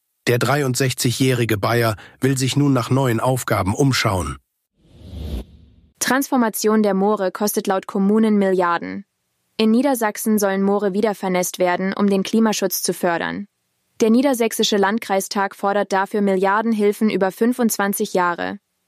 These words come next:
Speaker 2: ähnlich dem Kohleausstieg. Ein Positionspapier wurde Umweltminister Christian Mayer und Agrarministerin Miriam Staudte übergeben. Mayer unterstützt die Forderung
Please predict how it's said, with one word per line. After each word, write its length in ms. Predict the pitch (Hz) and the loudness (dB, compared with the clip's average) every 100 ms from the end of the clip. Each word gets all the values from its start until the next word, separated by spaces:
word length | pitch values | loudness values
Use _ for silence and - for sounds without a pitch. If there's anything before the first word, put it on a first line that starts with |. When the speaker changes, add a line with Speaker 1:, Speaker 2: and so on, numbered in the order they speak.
| _ - | _ 0
Speaker 2:
ähnlich 360 | 220 226 226 - | 2 4 2 0
dem 160 | 202 | -2
Kohleausstieg. 840 | 196 196 185 - 175 - - - - _ _ _ _ _ _ _ _ _ _ | 0 2 2 0 -4 -6 -8 -10 -18 _ _ _ _ _ _ _ _ _ _
Ein 140 | 214 220 | -2 0
Positionspapier 1120 | 240 226 - 262 302 - 269 - 262 262 269 _ _ _ - | 0 -2 -2 -2 -2 -2 -4 0 2 0 -2 _ _ _ -4
wurde 300 | 208 220 208 | 0 2 2
Umweltminister 1120 | 233 247 240 240 233 226 214 214 208 214 202 | 2 4 2 0 0 2 2 2 0 -2 -2
Christian 500 | - 214 - 202 196 | -2 -2 0 0 2
Mayer 460 | 185 170 175 202 - _ _ _ | 0 -2 -6 -8 -12 _ _ _
und 160 | - 214 | -2 0
Agrarministerin 960 | 202 190 196 233 233 226 - 220 208 208 | -2 -2 -2 0 0 0 -2 -2 2 2
Miriam 420 | 202 214 208 202 | 2 2 2 0
Staudte 420 | 202 190 180 175 | 0 0 -2 -2
übergeben. 640 | - 175 180 170 165 170 202 _ _ _ _ _ _ _ _ _ - | -2 -2 -2 0 -2 -2 -8 _ _ _ _ _ _ _ _ _ -2
Mayer 360 | 214 220 262 269 | 0 2 0 0
unterstützt 560 | 226 214 - 262 - | -2 -2 0 -2 -2
die 80 | 226 | -2
Forderung 640 | - 196 202 202 208 208 | 0 0 0 0 0 0